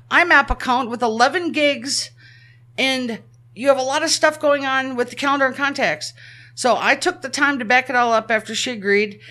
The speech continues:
And you know what? A few days later, she called me and said, "Lisa, something happened with my Outlook. My tech had to fix it, and all my stuff went away,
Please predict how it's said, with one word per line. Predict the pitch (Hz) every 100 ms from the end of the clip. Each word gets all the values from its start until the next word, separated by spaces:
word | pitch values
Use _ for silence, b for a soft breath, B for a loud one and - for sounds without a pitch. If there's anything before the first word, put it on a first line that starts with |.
| B B
And | 214 254
you | 269
know | 294
what? | 294
A | 277
few | - 269
days | 277 254
later, | 262 269 285
she | 285 262
called | 247 262 262
me |
and | 269
said, | - 220
"Lisa, | 214 233 - 277 294 - b b b b -
something | - 262 262 269 254 240
happened | 254 254 262 262
with | 247 254
my | 233
Outlook. | 220 226 247 254 233
My | 202
tech | - 240 240
had | 240
to | 226
fix | 226 226 -
it, | 247 233
and | - 196 190 185 b b b b
all | 214
my | 240 247
stuff | 247 233 214 214
went | 190
away, | 160 160 160